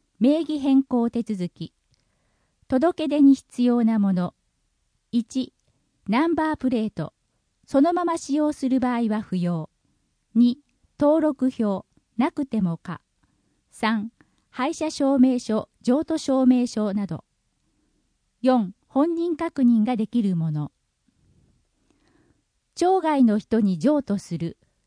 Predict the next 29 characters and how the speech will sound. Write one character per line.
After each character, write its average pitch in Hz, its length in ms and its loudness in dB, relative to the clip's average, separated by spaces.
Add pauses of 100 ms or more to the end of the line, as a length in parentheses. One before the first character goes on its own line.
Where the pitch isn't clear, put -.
(120)
処 339 140 2
分 277 240 6
す - 220 -6
る、 175 200 -6 (120)
使 - 280 -4
用 294 280 2
不 226 180 -4
能、 202 360 0 (140)
盗 220 300 0
ま 302 140 0
れ 208 140 -4
た、 - 240 -12 (680)
住 285 220 0
所 339 180 -2
変 294 220 4
更、 170 320 -6 (160)
町 359 240 0
外 294 200 0
に 247 100 6
転 240 280 2
出 233 300 -2
の 233 160 2
場 185 180 -4
合。 175 220 -8 (1400)
廃 262 220 -6
車 285 120 -4
手 269 140 -4
続 208 300 -6
き。 - 260 -18